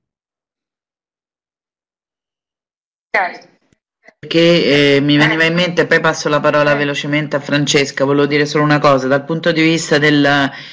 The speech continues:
ehm, del clil nelle classi, dell'attività clil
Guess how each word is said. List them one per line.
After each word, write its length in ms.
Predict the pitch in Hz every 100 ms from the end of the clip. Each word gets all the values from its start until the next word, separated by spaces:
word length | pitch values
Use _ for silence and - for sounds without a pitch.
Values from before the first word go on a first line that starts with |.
| - - -
ehm, 1400 | 123 135 131 127 123 120 120 120 117 113 110 107 101 -
del 360 | - 143 147
clil 480 | 147 170 180 180 170
nelle 260 | 151 151 151
classi, 520 | 165 170 190 190 185
dell'attività 680 | 151 139 139 147 143 147 147
clil 680 | 151 147 151 143 139 135